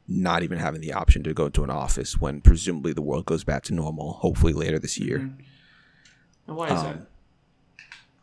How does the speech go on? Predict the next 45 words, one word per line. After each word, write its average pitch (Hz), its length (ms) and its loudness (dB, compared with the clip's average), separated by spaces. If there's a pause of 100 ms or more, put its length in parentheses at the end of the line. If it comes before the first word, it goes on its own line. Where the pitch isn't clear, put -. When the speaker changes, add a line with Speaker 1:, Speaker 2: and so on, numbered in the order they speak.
(240)
Speaker 1:
I 107 80 2
think 175 220 6
I 214 60 0
just 185 180 6
work 101 300 8
better 87 240 4
in 101 80 2
the - 120 -2
office. - 500 4 (220)
I 98 100 4
like, 92 600 -2 (440)
I 107 80 4
like 87 300 0
to 101 100 -6
get 87 200 -4
to - 60 -4
know 76 120 0
the 90 80 0
people - 240 8
that 95 100 0
I'm 69 120 -2
working - 280 -4
with, 107 240 -4
you - 120 -8
know. - 200 -4 (640)
I 104 100 4
don't, 127 260 2
I 110 120 2
don't 143 120 2
really, 101 220 4
like, - 320 -6
mingle 90 680 0
with, - 260 0 (160)
with - 140 0
my 80 440 -6
coworkers 95 520 0
a - 80 -10 (100)
ton, 95 460 -6 (180)
you 170 100 -4
know, - 220 -8 (140)
on 82 120 -2
a 85 40 -2
normal 82 260 -2
day-to-day 80 360 -2
basis, - 460 0